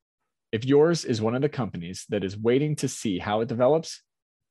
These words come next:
you may want to reconsider. It's possible,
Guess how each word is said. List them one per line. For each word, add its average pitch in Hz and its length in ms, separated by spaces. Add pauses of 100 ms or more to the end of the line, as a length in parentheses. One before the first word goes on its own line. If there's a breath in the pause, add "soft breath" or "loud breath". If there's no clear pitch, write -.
(100)
you 110 80
may 165 140
want 123 180
to 107 40
reconsider. 98 640 (880)
It's - 140
possible, 147 580